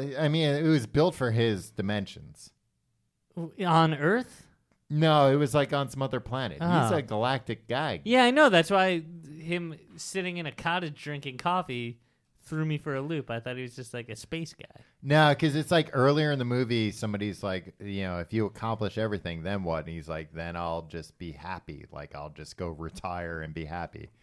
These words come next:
Speaker 2: And he did.
Speaker 1: He did. He killed half the universe.
Speaker 2: Why did he do that? Why did he wanna do that?
Speaker 1: His whole thing is that, uh, the universe is overcrowded. It's overpopulated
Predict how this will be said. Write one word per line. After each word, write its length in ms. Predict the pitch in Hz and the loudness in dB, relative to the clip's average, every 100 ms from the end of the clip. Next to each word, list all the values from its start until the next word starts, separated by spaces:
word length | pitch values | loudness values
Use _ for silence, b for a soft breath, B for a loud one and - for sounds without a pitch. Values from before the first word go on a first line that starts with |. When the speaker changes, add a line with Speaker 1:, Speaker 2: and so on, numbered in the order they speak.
| b b b b | b b b b
Speaker 2:
And 160 | 139 131 | -2 0
he 80 | 123 | 6
did. 340 | 139 151 117 - | 8 6 4 -4
Speaker 1:
He 100 | 101 | -4
did. 240 | 101 151 92 | 0 2 0
He 80 | 92 | -2
killed 280 | 120 107 | 0 0
half 320 | 82 113 113 - | 0 -4 -4 -4
the 80 | 139 | -4
universe. 720 | 135 87 80 101 120 - - _ _ - | -2 -2 -4 -6 -8 -14 -20 _ _ 0
Speaker 2:
Why 240 | 139 151 | 4 4
did 120 | 165 | 4
he 100 | 170 | 0
do 160 | 160 156 | 0 2
that? 200 | 143 107 | 2 2
Why 160 | 113 113 | 0 0
did 120 | 120 | 0
he 80 | 120 | -2
wanna 220 | 117 117 | -2 -2
do 120 | 113 | -2
that? 200 | 110 104 - | -4 -6 -4
Speaker 1:
His 180 | 139 143 | -2 4
whole 200 | 170 165 | 4 4
thing 280 | 165 160 160 | 0 -2 0
is 320 | 151 143 113 | 0 -2 -2
that, 380 | 135 127 120 - | 0 0 -2 -2
uh, 520 | 123 117 113 110 107 95 | 0 2 2 2 0 -2
the 80 | |
universe 500 | 113 127 131 123 113 | -2 0 2 2 0
is 140 | 113 98 | -2 -2
overcrowded. 840 | 113 110 107 101 - 113 110 92 85 | 2 2 0 -4 -4 -2 -2 -2 -4
It's 140 | 80 | -4
overpopulated 1080 | 98 90 92 - 107 - 90 82 78 76 | -6 -4 -6 -4 -4 -4 -6 -6 -6 -8